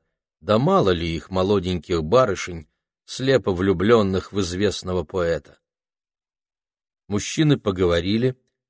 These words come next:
пришли к какому-то общему решению. Формально они по-прежнему друзья. Адоевцева несколько иначе передавала со слов самого Гумилёва его версию.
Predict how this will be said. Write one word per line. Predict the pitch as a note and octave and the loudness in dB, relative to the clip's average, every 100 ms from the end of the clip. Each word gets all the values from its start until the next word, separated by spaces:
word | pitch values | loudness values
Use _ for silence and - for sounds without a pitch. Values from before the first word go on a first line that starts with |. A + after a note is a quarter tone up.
| _ _ - | _ _ -8
пришли | G#2 - B2+ D3 | -6 -4 2 2
к | - | 2
какому-то | A2 - B2 A#2+ A2 A#2+ - - | -4 0 0 0 0 0 0 0
общему | A#2+ - - A2+ | 0 0 -2 0
решению. | G2 F2+ - E2+ D#2+ D#2+ D#2 - _ _ _ _ _ _ | 0 -2 -6 -8 -8 -10 -12 -16 _ _ _ _ _ _
Формально | G2+ F#2 C3 D3+ D3 C#3+ - | 2 4 4 4 6 4 2
они | A2+ A#2+ C3+ | 0 0 0
по-прежнему | - G#2+ - B2+ D3 A#2+ C3+ C3 C3 C3 - | 2 0 2 2 2 2 0 2 2 2 -2
друзья. | F2 G2+ G#2+ F2 F2+ D#2 - _ _ _ _ _ _ _ | -6 -4 -2 -2 -4 -4 -8 _ _ _ _ _ _ _
Адоевцева | F2 F2+ D3+ C#3 - B2 A#2 | -4 4 4 4 0 0 2
несколько | A2 B2+ - A#2+ A2+ B2+ | 2 -2 -4 -8 -2 -2
иначе | - A2+ A#2+ C3+ G#2+ - | 0 0 2 2 0 -6
передавала | D2+ F2+ F2 G2 F#2+ E2+ | -8 -6 -2 2 2 0
со | - | -4
слов | F2+ - G#2+ - | -6 0 -2 0
самого | G2+ F#2+ G2 G2 | -4 -2 0 0
Гумилёва | F2 F2+ F2+ G2 F#2+ | -2 -4 -2 0 0
его | F#2 F#2+ G2 | 0 0 -2
версию. | F2+ G2 E2 - - | 0 -2 -2 -10 -16